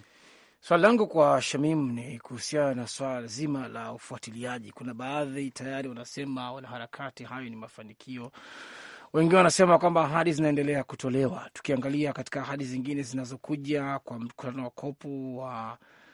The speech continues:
ishirini na tisa na thelathini, wanazungumzia kuhakikisha kwamba majengo yajengwe katika kuakisi hali ya kulinda mazingira, hali kadhalika kumaliza kabisa matumizi ya hewa zilizo chafu. Sasa pengine,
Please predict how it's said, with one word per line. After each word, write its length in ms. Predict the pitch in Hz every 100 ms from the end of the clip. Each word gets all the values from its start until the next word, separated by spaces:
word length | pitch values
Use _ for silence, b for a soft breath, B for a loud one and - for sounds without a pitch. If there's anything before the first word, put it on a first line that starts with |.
| b
ishirini 380 | - - - 127
na 80 | 123 -
tisa 560 | - 143 - 135 127
na 140 | 117 120
thelathini, 840 | - 113 104 98 - 202 160 139 b b b b -
wanazungumzia 540 | 107 120 123 120 139
kuhakikisha 400 | 123 117 139 -
kwamba 220 | 127 123
majengo 580 | 120 120 131 139 120 - - _
yajengwe 540 | - 104 104 147 151 143
katika 240 | 131 123
kuakisi 580 | - 117 - 156 143 147
hali 280 | 123 123 117
ya 80 | 120
kulinda 1000 | - 107 165 - _ _ - 127 123 117
mazingira, 680 | 101 - 113 127 185 165 - b b b
hali 220 | - 127
kadhalika 460 | - 127 139 139 131
kumaliza 480 | - 120 131 139
kabisa 360 | 143 131 135 -
matumizi 640 | 120 117 120 131 120 117
ya 60 | 117
hewa 240 | 123 120
zilizo 340 | 113 113 113 110
chafu. 540 | - 117 107 - 98 _ B B B B B B
Sasa 260 | - 160 170
pengine, 640 | 175 170 202 214 190 -